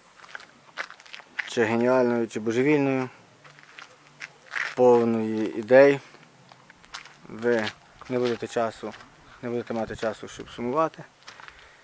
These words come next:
Від-, завітайте на мою сторінку у Фейсбуці, Легун Роман. Подобайте собі сторінку Натуральний камінь. Я в Однокласниках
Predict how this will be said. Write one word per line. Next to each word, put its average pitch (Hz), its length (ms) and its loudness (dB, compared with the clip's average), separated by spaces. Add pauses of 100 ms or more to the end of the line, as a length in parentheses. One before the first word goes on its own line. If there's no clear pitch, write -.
(2750)
Від-, 120 200 -8
завітайте 120 580 2
на 117 80 -2
мою 117 160 -2
сторінку 117 380 -4
у 101 40 -8
Фейсбуці, 147 540 -6 (240)
Легун 127 320 -2
Роман. 131 380 -2 (440)
Подобайте 113 400 0
собі 113 280 -6 (220)
сторінку 117 460 -8
Натуральний 113 400 -2
камінь. 156 380 -4 (720)
Я 123 140 6
в 113 40 4
Однокласниках 110 760 -2